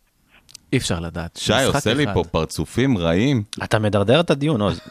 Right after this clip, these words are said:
Speaker 3: יואו, זה דיון של ערוץ הספורט.
Speaker 2: ממש, כאילו,
Speaker 3: ל-,
Speaker 2: מה,
Speaker 3: למטרת
Speaker 2: מה, אתה
Speaker 3: קליק-,
Speaker 2: קורא לי אלי
Speaker 3: למטרת
Speaker 2: גוטמן?
Speaker 3: קליקים.
Speaker 2: אתה
Speaker 3: כן.
Speaker 2: קורא לי אלי גוטמן עכשיו?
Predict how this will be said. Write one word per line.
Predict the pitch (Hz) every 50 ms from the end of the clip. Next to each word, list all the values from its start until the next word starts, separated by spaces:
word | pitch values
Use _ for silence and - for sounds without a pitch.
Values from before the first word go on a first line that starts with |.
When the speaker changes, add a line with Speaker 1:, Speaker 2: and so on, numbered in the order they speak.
| - -
Speaker 3:
יואו, | 95 98 95 117 107
זה | 85 82 87 90 92 92 90
דיון | 80 85 98 98 117 131
של | - 120 110
ערוץ | 101 98 104 -
הספורט. | 95 - - - - 78 76 - - - - - - - - - 202 - - - - - - - - - - - - -
Speaker 2:
ממש, | - 73 73 76 85 101 107 - -
כאילו, | - 98 90 85
Speaker 3:
ל-, | 80 82
Speaker 2:
מה, | 95 98 92 90 82 76 - -
Speaker 3:
למטרת | 117 110 104 101 98 - - 101
Speaker 2:
מה, | 101 107
אתה | 101 110
Speaker 3:
קליק-, | 110 123 101
Speaker 2:
קורא | 98 110
לי | 113 113
אלי | 107 101
Speaker 3:
למטרת | 98 87 104 107
Speaker 2:
גוטמן? | 120 - - 120 170
Speaker 3:
קליקים. | 170 160 147 - - _
Speaker 2:
אתה | - 85
Speaker 3:
כן. | 85
Speaker 2:
קורא | - 95 98
לי | 101 101
אלי | 95 95
גוטמן | - - 110 123 - - 294 -
עכשיו? | 147 - - -